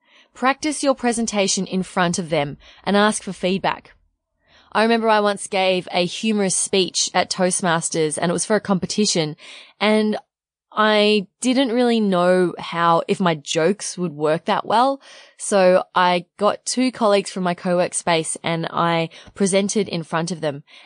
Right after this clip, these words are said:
And it was great because they had new ideas for me. They said, "Hey, that was awesome, but you could make that even funnier by doing that." So they alerted me to the blind spots that I had,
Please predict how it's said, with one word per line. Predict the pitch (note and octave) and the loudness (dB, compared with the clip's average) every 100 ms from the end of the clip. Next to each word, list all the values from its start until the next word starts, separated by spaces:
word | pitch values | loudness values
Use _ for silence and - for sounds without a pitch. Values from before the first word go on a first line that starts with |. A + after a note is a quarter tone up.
| _ | _
And | - G#3+ G#3+ - _ _ _ _ | 0 2 0 -4 _ _ _ _
it | A#3+ | 2
was | A#3 A3 G3 | 2 0 -4
great | G3+ G#3 C4 - | -4 0 2 0
because | C4 A#3+ F3+ | -4 -4 -2
they | G#3 F#3+ A#3+ | 0 0 0
had | A3+ A#3+ G#3 G3 | -4 -4 -2 -2
new | F3 F#3 F#3+ | -2 0 2
ideas | F3+ E3 E3 E3+ | 2 0 -2 -4
for | - E3 | -6 -8
me. | D3 D3+ _ - - | -8 -14 _ -12 -2
They | G#3 | 0
said, | A3 G3+ | 0 -2
"Hey, | A3 | -2
that | A#3+ - | -2 0
was | C#4 | 0
awesome, | - G3 G3+ D4+ D4+ - _ - | 0 0 0 -4 -6 -12 _ -4
but | G#3 | -4
you | F#3+ A3+ | -2 -4
could | A3 A#3 G#3+ - | 0 4 4 2
make | F#3+ G3+ G3+ | 0 0 2
that | G3 | 2
even | F#3+ F3 E3+ | 2 0 -6
funnier | - D4 F4 A#3+ F3 F3 - | -2 0 2 0 0 -2 -4
by | F3+ | -2
doing | F3+ E3+ E3 | 0 -2 -2
that." | C3+ - _ _ - | -6 -8 _ _ -14
So | - | -4
they | A#3 A#3 | 0 0
alerted | - A3+ G3+ G#3 A#3 A3+ | 2 2 2 2 2 0
me | A3+ G3 | 0 0
to | - G#3 G3 - | 0 2 0 0
the | F#3 | -4
blind | D#3 E3+ D#3 F3 F3 | -2 0 2 0 0
spots | - - - | -4 -4 -4
that | |
I | D3+ | -6
had, | D#3 D3+ | -4 -4